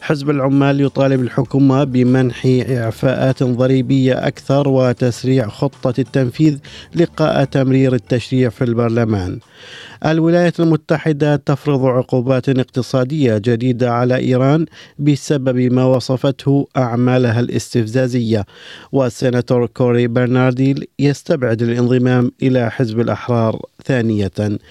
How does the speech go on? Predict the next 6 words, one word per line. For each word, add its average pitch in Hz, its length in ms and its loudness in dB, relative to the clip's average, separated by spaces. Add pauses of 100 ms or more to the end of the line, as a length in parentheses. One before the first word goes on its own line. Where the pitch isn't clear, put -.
(380)
كانت 113 380 -2
هذه 113 300 0
أبرز 113 280 0
العناوين، 113 760 2
وإليكم 104 480 -2
التفاصيل. 101 680 -4